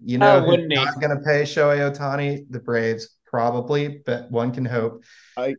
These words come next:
Speaker 3: I
Speaker 1: Uh,
Speaker 3: heard
Speaker 1: I'm in
Speaker 3: that
Speaker 1: my delusion phase, so
Speaker 3: <laughs>
Speaker 1: you know what? Maybe, maybe we'll, we'll throw Shohei Ohtani an offer and wants to play in Atlanta.
Speaker 3: I mean, if he comes to the East Coast,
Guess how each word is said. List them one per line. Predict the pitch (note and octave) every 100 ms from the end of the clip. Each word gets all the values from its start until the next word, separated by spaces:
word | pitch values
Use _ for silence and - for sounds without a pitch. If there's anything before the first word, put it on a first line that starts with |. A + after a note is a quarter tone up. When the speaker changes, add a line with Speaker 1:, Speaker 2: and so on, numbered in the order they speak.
| -
Speaker 3:
I |
Speaker 1:
Uh, | B2+
Speaker 3:
heard | F3+
Speaker 1:
I'm | C#3+ D3+
in |
Speaker 3:
that | D3+
Speaker 1:
my | D3
delusion | C#3 D3 D#3+ C#3 C#3 C3+ A2+
phase, | A#2+ A2 A2 B2 B2 -
so | - - A2+ A2+ A2+ - - - -
Speaker 3:
<laughs> | D#3 -
Speaker 1:
you | B2+
know | B2+ A#2+
what? | A#2+ B2 C#3 B2
Maybe, | A#2+ B2+ B2
maybe | A#2+ A#2 B2+ A#2+
we'll, | B2 B2 B2 - - _ -
we'll | A#2 -
throw | B2+ A#2
Shohei | B2 A2+ A2+ A#2 A2+
Ohtani | A#2 A2+ A#2
an | A#2
offer | A#2 A#2 D3+ D3+
and | A#2 B2+ C3 _ _ _ _ _ -
wants | B2 B2
to | B2+
play | B2+ B2+
in | C3
Atlanta. | C3+ D3 E3+ - _ _ _ - - _ _ _ _ _ -
Speaker 3:
I | A#2
mean, | C3 B2+ B2 - _ _ _ _ _ _ _ _
if | -
he | A#2+
comes | D#3 D3+
to | C#3
the | A2 -
East | G2+ - -
Coast, | F2+ E2+ E2 - -